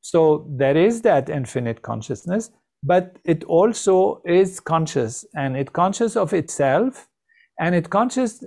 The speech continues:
in all possible ways to be conscious.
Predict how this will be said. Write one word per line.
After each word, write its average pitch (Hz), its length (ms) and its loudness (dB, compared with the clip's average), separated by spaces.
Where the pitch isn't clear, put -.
in 175 340 -4
all 254 340 4
possible 190 600 0
ways 165 320 4
to 160 140 -2
be 139 180 0
conscious. 180 640 -4